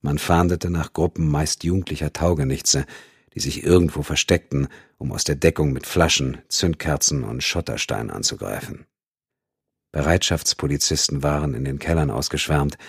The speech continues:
und sahen sich nach mit Stein gefüllten Einkaufswagen um. Olivier Passin rieb sich das Gesicht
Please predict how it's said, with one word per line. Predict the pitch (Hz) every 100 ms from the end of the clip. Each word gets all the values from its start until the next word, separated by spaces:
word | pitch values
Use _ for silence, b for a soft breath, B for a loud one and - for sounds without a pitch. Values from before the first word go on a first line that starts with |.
| B B B B
und | -
sahen | 73 82 87
sich | 78 78
nach | 82 76
mit | 76
Stein | - - 80 85
gefüllten | 82 - 82 -
Einkaufswagen | - 87 - - - 64 - 55
um. | - - - _ _ _ _ _ _ -
Olivier | 73 78 73 85
Passin | - 90 85 85
rieb | 90 80
sich | - 80
das | 76
Gesicht | - 71 80 -